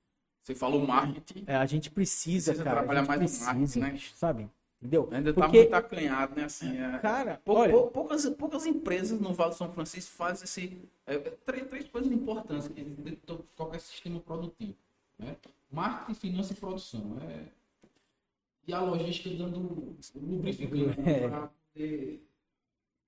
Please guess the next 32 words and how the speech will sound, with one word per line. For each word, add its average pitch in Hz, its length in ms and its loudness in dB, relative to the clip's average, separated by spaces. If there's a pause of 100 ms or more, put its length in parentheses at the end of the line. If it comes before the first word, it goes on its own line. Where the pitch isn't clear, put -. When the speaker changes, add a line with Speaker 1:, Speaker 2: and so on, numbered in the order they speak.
(140)
Speaker 1:
é, 131 40 -8
é, - 360 -6
é, - 80 -12 (280)
e 277 300 -8 (400)
colocar 170 240 -4
a 175 60 -6
engrenagem 165 420 -8
pra 160 120 -4
rodar, 139 540 -4 (320)
né? 151 200 -8 (200)
Então 202 300 -4
o 214 100 0
marketing, - 360 -8
ele 208 140 -8
é 214 40 -4
uma, 220 240 -6
é, 202 80 -8 (180)
ele 196 140 -8
é 214 140 -8
peça 202 440 -12 (800)
primordial 277 720 4
de, 214 140 -10
de - 840 -20
um 240 140 4
sucesso 233 420 2
Speaker 2:
Tudo. 143 240 0
Speaker 1:
de, 202 160 -10
de, 180 80 -16 (100)
de - 300 -16
um 208 60 -4
negócio. 160 520 2 (140)
Speaker 2:
Eu, 220 180 8